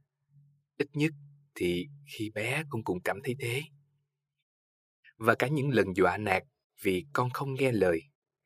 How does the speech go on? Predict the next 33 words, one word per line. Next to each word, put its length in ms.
Hễ 180
con 160
bắt 140
tay 200
vào 220
việc 200
gì 260
mà 280
bố 240
không 240
thích 140
là 300
y 120
như 300
rằng 180
bố 360
dọa 300
con 260
thất 140
bại. 320
Thế 180
là 320
sự 400
khiếp 200
hãi 460
vì 260
ý 220
kiến 200
của 120
bố 260
lớn 280
đến 180
nỗi 280